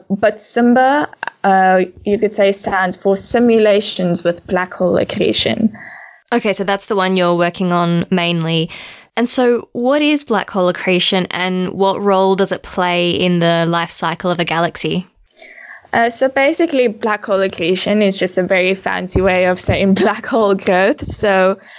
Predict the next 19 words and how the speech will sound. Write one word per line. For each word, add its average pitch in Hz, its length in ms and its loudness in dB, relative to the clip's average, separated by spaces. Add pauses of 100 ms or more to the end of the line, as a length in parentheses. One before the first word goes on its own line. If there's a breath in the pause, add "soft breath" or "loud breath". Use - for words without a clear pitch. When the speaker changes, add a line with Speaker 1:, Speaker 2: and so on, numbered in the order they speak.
(400 loud breath)
Speaker 1:
basically, 233 1040 0 (380)
uh, 180 340 2 (120)
in 208 160 0
most 233 260 0
galaxies 196 760 -2
at 190 140 -6
the 185 80 -2
center, 180 500 0
you 175 180 2
have 170 200 -4
a 175 40 0
supermassive 170 680 -8
black 185 200 -8
hole, 262 540 0 (460 soft breath)
and 185 360 2
a 208 60 2
lot 202 280 4
of 220 260 -2
the 202 480 2